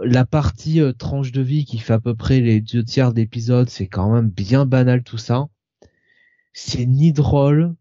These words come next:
ni touchant. Euh, en fait, on s'endort. Et effectivement, il y a cette révélation à la fin.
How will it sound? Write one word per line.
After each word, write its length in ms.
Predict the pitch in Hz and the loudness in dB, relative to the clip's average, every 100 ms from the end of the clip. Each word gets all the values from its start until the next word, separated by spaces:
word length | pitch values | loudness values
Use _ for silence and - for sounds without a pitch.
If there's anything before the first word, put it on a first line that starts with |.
| - | -10
ni 360 | 117 123 147 | -4 2 2
touchant. 640 | 151 156 143 - 139 147 170 _ _ _ _ _ _ _ _ _ _ _ _ 107 | 0 -4 -6 -2 -2 -2 -6 _ _ _ _ _ _ _ _ _ _ _ _ 0
Euh, 880 | 110 110 104 101 95 90 90 82 78 - - - _ | 2 4 2 2 0 -2 -4 -6 -8 -16 -20 -20 _
en 120 | - 117 | -6 -4
fait, 300 | 117 165 135 | 0 -2 -2
on 80 | |
s'endort. 680 | 127 120 117 113 139 - - - _ _ - - _ _ _ - | -6 -4 -2 0 0 -2 -8 -12 _ _ -20 -20 _ _ _ 0
Et 360 | 156 170 185 | 2 4 2
effectivement, 880 | 180 - 196 - 190 170 175 185 202 | 0 2 -2 -2 -4 -4 -2 -2 -4
il 140 | - | -2
y 100 | 151 | 0
a 80 | 160 | 0
cette 240 | 156 151 | 0 -2
révélation 720 | - 156 143 147 139 139 147 139 | -2 -2 0 0 0 -2 -6 -2
à 60 | |
la 140 | 131 127 | -2 -2
fin. 360 | - 123 135 | -4 -6 -6